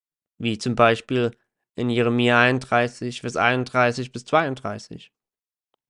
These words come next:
Unter den Bedingungen des neuen Bundes ist die Kirche die Braut Jesu Christi, wie wir von mehreren Schriftstellen wissen, wie zum Beispiel zweiter Korinther Kapitel elf, Vers zwei. Nun,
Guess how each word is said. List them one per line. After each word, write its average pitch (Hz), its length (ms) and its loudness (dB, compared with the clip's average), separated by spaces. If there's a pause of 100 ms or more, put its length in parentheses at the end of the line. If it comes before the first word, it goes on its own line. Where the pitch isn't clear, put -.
Unter 139 240 6
den 123 180 4
Bedingungen 127 540 4
des 113 160 -2
neuen 127 340 2
Bundes 147 320 0
ist 143 200 -6
die 143 100 -8
Kirche 156 320 -2
die - 120 -10
Braut 131 460 4
Jesu 143 260 0
Christi, - 580 -4 (920)
wie 110 220 -6
wir 110 160 -2
von 107 200 -4
mehreren 131 360 2
Schriftstellen 110 600 -4
wissen, 113 360 -4
wie 104 140 -4
zum 110 200 -8
Beispiel 104 500 -8
zweiter 101 400 -8
Korinther 107 460 -6
Kapitel 123 400 -6
elf, 117 380 -2 (180)
Vers 123 240 -10
zwei. 117 380 -6 (1000)
Nun, 147 300 2